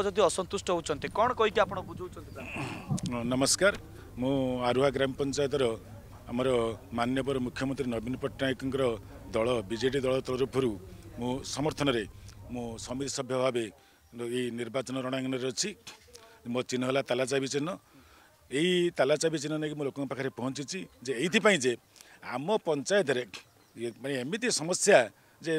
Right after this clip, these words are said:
Speaker 2: ବର୍ତ୍ତମାନ ଟେ-, ଟିକେ ଖାଲି ବେଙ୍ଗ ମୁତି ଦେଲେ ସେ ଯେ ମାନେ ସେ ରାସ୍ତାରେ ଯିବା ସମ୍ଭବ ନୁହେଁ।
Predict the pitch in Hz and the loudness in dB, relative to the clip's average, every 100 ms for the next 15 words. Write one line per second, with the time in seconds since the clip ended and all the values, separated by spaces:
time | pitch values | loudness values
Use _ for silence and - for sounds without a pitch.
0 | 143 139 160 180 170 147 - - - 147 | 0 -2 -2 0 4 4 2 -8 -14 -10
1 | - 185 196 139 135 143 156 208 175 - | 0 4 6 6 2 2 4 2 2 4
2 | 202 180 143 - - 147 156 151 156 160 | 8 8 6 2 -12 -6 -2 0 0 0
3 | 180 - 131 123 123 156 143 131 - - | -2 -6 -12 -10 -6 0 2 0 -4 -6
4 | - 151 139 - 180 147 165 143 139 135 | 4 8 8 6 2 4 2 2 0 0
5 | 113 98 | -2 -6